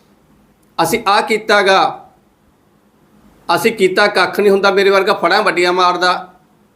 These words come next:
ਇਸ ਕਰਕੇ ਭਾਈ ਅੰਮ੍ਰਿਤਪਾਲ ਸਿੰਘ ਦਾ ਜਿਹੜਾ ਅਠਾਰਾਂ ਸਤੰਬਰ ਆ ਉਹਨਾਂ ਦੇ ਵਕੀਲ ਦੀ ਵੀ ਸੁਣ ਲਈ ਤੁਸੀਂ, ਉਹਨਾਂ ਦੇ ਮੰਤਰੀ ਭਗਵੰਤ ਮਾਨ ਇੱਕ ਸਕਿੰਟਾਂ ਦੇ ਵਿੱਚ ਭਾਈ ਅੰਮ੍ਰਿਤਪਾਲ ਸਿੰਘ ਦੀ ਐਨ ਐਸ ਏ ਹਟਾ ਸਕਦਾ ਗਾ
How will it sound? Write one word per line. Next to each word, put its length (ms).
ਇਸ 180
ਕਰਕੇ 320
ਭਾਈ 340
ਅੰਮ੍ਰਿਤਪਾਲ 600
ਸਿੰਘ 180
ਦਾ 120
ਜਿਹੜਾ 400
ਅਠਾਰਾਂ 260
ਸਤੰਬਰ 360
ਆ 40
ਉਹਨਾਂ 200
ਦੇ 80
ਵਕੀਲ 380
ਦੀ 360
ਵੀ 80
ਸੁਣ 240
ਲਈ 80
ਤੁਸੀਂ, 220
ਉਹਨਾਂ 120
ਦੇ 80
ਮੰਤਰੀ 720
ਭਗਵੰਤ 380
ਮਾਨ 240
ਇੱਕ 160
ਸਕਿੰਟਾਂ 420
ਦੇ 80
ਵਿੱਚ 200
ਭਾਈ 260
ਅੰਮ੍ਰਿਤਪਾਲ 600
ਸਿੰਘ 160
ਦੀ 140
ਐਨ 200
ਐਸ 180
ਏ 60
ਹਟਾ 280
ਸਕਦਾ 420
ਗਾ 380